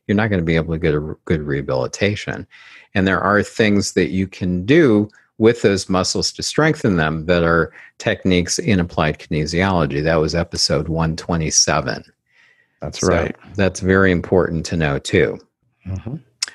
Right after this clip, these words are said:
Speaker 1: Now, is there anything else you'd like to say before we end?
Speaker 2: I believe we've got it all covered for this episode.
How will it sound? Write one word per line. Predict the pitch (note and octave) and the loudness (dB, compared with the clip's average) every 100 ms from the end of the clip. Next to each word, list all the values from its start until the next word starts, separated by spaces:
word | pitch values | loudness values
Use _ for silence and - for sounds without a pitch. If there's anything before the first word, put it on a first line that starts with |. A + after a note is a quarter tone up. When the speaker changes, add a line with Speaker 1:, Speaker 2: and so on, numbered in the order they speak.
| - - _ - | -20 -20 _ -2
Speaker 1:
Now, | G#2+ G#2+ | 0 2
is | G#2+ | 4
there | B2 | 4
anything | C3+ C3+ C#3 B2+ | 4 2 2 2
else | B2 - | 0 0
you'd | A2 | 0
like | G#2+ G#2+ | 2 0
to | G2+ | -2
say | - G#2+ | 2 2
before | G2 - G#2+ G2+ | 2 0 0 2
we | G2 | 2
end? | A2 D#3+ - - _ _ _ _ _ _ _ _ _ | 0 -2 -4 -14 _ _ _ _ _ _ _ _ _
Speaker 2:
I | F#2+ | 0
believe | A2 B2 A2+ | 4 4 4
we've | G2+ | 4
got | A#2 A#2 | 4 4
it | A2 | 4
all | G#2+ A2 | 4 2
covered | - C3+ A2+ - | 0 0 0 -2
for | F#2 | -6
this | F#2 - | -2 -2
episode. | - - - - | -2 -2 -2 -2